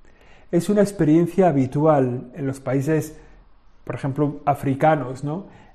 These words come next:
En los que, eh, en los que musulmanes y cristianos trabajan por el servicio a la sociedad y trabajan conjuntamente por muchas propuestas, para defender muchas propuestas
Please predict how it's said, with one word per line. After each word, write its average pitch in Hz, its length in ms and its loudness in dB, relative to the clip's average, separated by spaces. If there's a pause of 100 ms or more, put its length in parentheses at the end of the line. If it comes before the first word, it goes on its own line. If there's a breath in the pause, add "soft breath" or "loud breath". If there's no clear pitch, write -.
En 147 200 -2
los 143 200 -2
que, 143 340 0
eh, 160 480 -8
en 156 80 -6
los 156 160 -2
que 160 80 -2
musulmanes 160 540 -2
y 202 80 2
cristianos 190 760 -2 (340 soft breath)
trabajan 180 840 2
por 143 240 2
el 131 280 0
servicio 151 460 0
a 170 40 6
la 170 80 4
sociedad 170 640 0
y 165 80 -2
trabajan 170 380 0
conjuntamente 190 1160 -2 (280 loud breath)
por 135 160 -4
muchas 160 380 -4
propuestas, 196 720 0
para 139 220 -4
defender 165 600 -2
muchas 170 300 -4
propuestas 170 720 -4